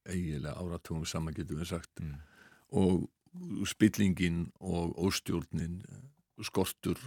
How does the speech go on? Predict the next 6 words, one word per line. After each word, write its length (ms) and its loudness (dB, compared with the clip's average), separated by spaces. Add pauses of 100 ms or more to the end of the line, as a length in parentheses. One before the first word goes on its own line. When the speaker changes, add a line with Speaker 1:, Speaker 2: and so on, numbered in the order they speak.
Speaker 1:
á 180 0 (720)
þróun, 680 4
framþróun, 600 2 (160)
v-, 680 -8
voru 400 2
ástæðurnar 600 0